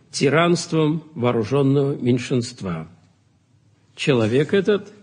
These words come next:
Алексей Степанович Хомяков. Вот такой он был человек. Я уже сказал вам, что он, что он был воспитан в очень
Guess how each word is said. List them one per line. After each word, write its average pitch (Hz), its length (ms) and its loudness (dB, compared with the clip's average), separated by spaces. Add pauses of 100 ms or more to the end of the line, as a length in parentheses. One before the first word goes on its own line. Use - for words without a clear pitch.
(800)
Алексей 113 480 -4
Степанович 143 720 -2 (260)
Хомяков. 107 600 -6 (2750)
Вот 208 160 4
такой 226 260 4
он 202 60 2
был 202 140 4
человек. 120 640 -2 (2000)
Я 165 180 2
уже 170 100 0
сказал 185 360 0
вам, 131 120 0
что - 240 -4
он, 151 480 0 (1200)
что - 180 -2
он 156 60 2
был 143 140 2
воспитан 139 600 0 (340)
в - 180 -8
очень 139 500 0